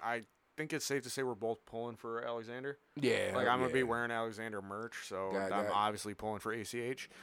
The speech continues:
Speaker 2: <laughs>
Speaker 1: But, yeah, no, it's, I haven't seen a bad Alexander match.
Speaker 2: No, I haven't. That's why I'm just like, dude, like, I mean, obviously, he recently re-signed with, uh,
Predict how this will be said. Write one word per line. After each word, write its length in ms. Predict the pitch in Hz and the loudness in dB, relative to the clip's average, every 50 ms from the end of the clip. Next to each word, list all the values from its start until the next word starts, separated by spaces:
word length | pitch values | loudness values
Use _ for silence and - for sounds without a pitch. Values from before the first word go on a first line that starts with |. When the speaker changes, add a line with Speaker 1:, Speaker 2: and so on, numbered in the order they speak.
| - - - - | -16 -16 -12 -8
Speaker 2:
<laughs> 320 | 113 123 143 151 170 233 | -6 -6 -4 -2 0 2
Speaker 1:
But, 280 | 269 131 123 120 120 - - - - - | 4 6 6 6 4 4 2 0 2 4
yeah, 160 | 285 131 127 127 | 4 6 6 6
no, 260 | 131 127 123 117 98 78 98 | 6 6 4 2 0 -2 -2
it's, 300 | 123 131 - - - - - _ - - - - - - - - - - | -4 -4 -2 -4 -6 -6 -8 _ -10 -10 -8 -8 -10 -12 -12 8 12 12
I 140 | 139 180 180 | 12 12 12
haven't 360 | 147 143 139 139 139 143 135 | 12 12 10 10 10 8 4
seen 200 | - - 143 131 | 0 0 2 2
a 60 | 127 | 2
bad 260 | 104 120 110 107 104 | 4 4 4 6 6
Alexander 520 | 101 95 98 95 87 90 90 87 82 85 85 | 4 4 2 0 -2 -4 -8 -6 -6 -6 -8
match. 340 | 90 85 82 - - - _ _ - | -8 -8 -10 -12 -14 -18 _ _ -2
Speaker 2:
No, 400 | 113 143 202 262 285 254 120 76 - _ _ _ _ _ _ _ _ _ - | 4 6 6 8 8 6 4 2 0 _ _ _ _ _ _ _ _ _ -2
I 120 | 127 135 | 0 0
haven't. 440 | 131 123 143 180 233 214 135 101 80 | 2 4 6 6 6 6 4 2 0
That's 180 | 95 131 151 139 | 2 2 2 4
why 160 | 160 160 160 | 4 4 4
I'm 80 | 160 156 | 4 2
just 180 | 165 147 - | 0 0 2
like, 220 | 147 139 131 117 110 | 2 2 2 0 0
dude, 240 | 139 160 170 143 123 | 2 2 4 4 4
like, 320 | 120 110 110 107 104 - _ - - - _ _ - | 4 2 2 -2 -4 -10 _ -20 -20 -20 _ _ -4
I 40 | - | 0
mean, 160 | 123 123 123 | 2 4 4
obviously, 500 | 143 143 131 110 113 113 110 - 117 110 | 6 6 4 4 2 -2 -2 0 0 2
he 80 | 110 110 | 2 2
recently 420 | 98 113 117 104 98 104 101 98 | 4 2 2 2 0 -2 -2 -2
re-signed 540 | 95 101 95 - - 117 113 107 104 101 95 | -2 -2 -2 0 0 2 2 2 2 0 0
with, 140 | 101 98 98 | 0 2 2
uh, 140 | 98 - | 2 2